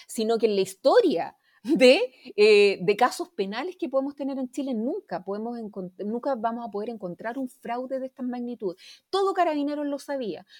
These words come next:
pero nadie hacía nada, porque en definitiva, entre que no me van a proteger si yo denuncio, ¿qué va a pasar conmigo? Me van a desvincular de la institución, yo simplemente tengo todo que perder. Y además, esta desconfianza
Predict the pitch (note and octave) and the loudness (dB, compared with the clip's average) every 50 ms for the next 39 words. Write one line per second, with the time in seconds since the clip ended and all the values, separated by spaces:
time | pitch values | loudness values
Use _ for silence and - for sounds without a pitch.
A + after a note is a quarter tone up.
0 | _ _ - C#4 C#4 C#4+ D4+ D#4+ E4 E4+ E4+ - - D#4 D#4 D4+ C#4+ D4+ D#4+ D4+ | _ _ -4 -2 0 0 -2 -2 -4 -6 -6 -8 -8 -8 -6 -6 -6 -6 -6 -6
1 | G#3 F3 E3+ - G#3 G#3 G#3 - A3+ A3 G#3 G#3 - A3+ G3+ G#3 G#3 G#3 C4 C#4+ | -8 -8 -8 -8 -8 -8 -6 -6 -6 -6 -8 -8 -8 -8 -6 -6 -6 -4 -2 -2
2 | D4+ D#4 D#4 - _ _ _ _ - A3 G#3+ G#3 - G3+ G#3+ F3 - F#3+ F#3+ G3+ | -2 -2 -4 -8 _ _ _ _ -4 -4 -4 -2 0 -2 -2 -2 -2 -4 -2 0
3 | A#3+ C#4 E4+ E4 D#4 D4+ C#4 C4+ B3 B3+ A3+ G#3 F3+ G3+ G3 - F#3+ F3 D#3 D#3 | 0 2 2 2 2 2 0 0 0 0 0 0 -2 -6 -6 -4 -4 -4 -4 -4
4 | - - G3 F3+ F#3 G#3 G#3 G#3 G#3+ G#3 A3 G3 E3 E3+ - - D3+ - G#3 G#3 | -8 -10 -6 -4 -2 0 0 0 0 -2 -2 -6 -8 -10 -12 -14 -8 -2 0 0
5 | G#3 - G#3+ G3 - - - G#3 G3+ - - - F3 F3+ G3 A3 A#3 A#3+ G#3 D#3+ | 0 0 -2 -6 -6 -2 -2 -2 -2 -2 -6 -10 -8 -6 -4 -2 -2 -2 -2 -4
6 | C#3+ D#3 - _ _ - _ _ E3+ F#3 F#3+ F#3+ F#3 - G3+ G#3 G3+ G3+ G3 G3+ | -6 -10 -12 _ _ -20 _ _ -10 -8 -4 -2 -2 0 0 0 -2 -2 -2 0
7 | G3 G3 F#3+ E3+ E3+ G3 F#3+ - - A3+ G3 F3+ - G3 G#3 A#3+ C4+ B3+ G3+ G3+ | 0 0 -2 0 -2 -2 -2 -2 -6 -8 -8 -6 -6 -4 0 4 4 4 4 2
8 | F3 D#3+ F3+ F3+ E3+ F3+ F3 - F#3 - F3+ F3 - - F#3+ E3+ D#3+ E3 - G#3 | -2 -8 -6 -6 -6 -6 -6 -6 -6 -6 -8 -12 -8 -6 -4 -4 -4 -6 -8 -6
9 | F3+ F#3+ C#4+ F4+ - - - G3 G3 F#3+ E3+ E3+ E3+ E3+ E3 F#3 D#3+ F#3+ F3+ F3+ | -2 0 0 -2 -2 -4 -10 -12 -12 -10 -10 -10 -10 -10 -10 -10 -8 -8 -6 -6
10 | F3+ F3 - G3 G3 G3+ G3 - G3+ F3+ A3 G#3+ A#3 B3+ F#4 F4 - - _ - | -8 -8 -8 -8 -8 -8 -8 -10 -10 -8 -8 -8 -8 -6 -6 -6 -6 -8 _ -20
11 | - _ _ _ _ - G#3 F#3+ A#3 A#3 G#3+ G#3+ G#3+ A3 A#3+ C#4 E4+ F#4 F4 - | -20 _ _ _ _ -4 -2 4 4 4 4 6 4 2 2 2 0 -2 -4 -8
12 | - _ _ _ _ _ _ _ _ _ _ _ _ _ _ _ - - - A#3 | -14 _ _ _ _ _ _ _ _ _ _ _ _ _ _ _ -6 0 0 0
13 | A3+ G#3 - G3+ F3+ F3+ - A#3+ B3 B3+ A#3+ F#3+ - - - - - | 0 0 -2 -6 -6 -6 0 2 2 2 2 -4 -10 -14 -18 -20 -20